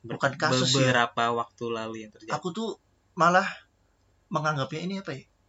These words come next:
Speaker 2: Tragedi.
Speaker 1: Tragedi, bisa,
Speaker 2: Tragedi
Speaker 1: oke.
Speaker 2: karena ini kan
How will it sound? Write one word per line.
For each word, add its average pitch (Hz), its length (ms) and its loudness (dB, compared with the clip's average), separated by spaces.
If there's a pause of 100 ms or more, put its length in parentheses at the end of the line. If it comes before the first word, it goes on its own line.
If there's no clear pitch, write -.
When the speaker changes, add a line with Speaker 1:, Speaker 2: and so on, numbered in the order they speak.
Speaker 2:
Tragedi. 135 800 -6
Speaker 1:
Tragedi, 117 720 -2
bisa, 120 200 -4
Speaker 2:
Tragedi 113 280 0
Speaker 1:
oke. - 80 -6
Speaker 2:
karena 165 300 0 (760)
ini 180 160 -6
kan 262 80 -6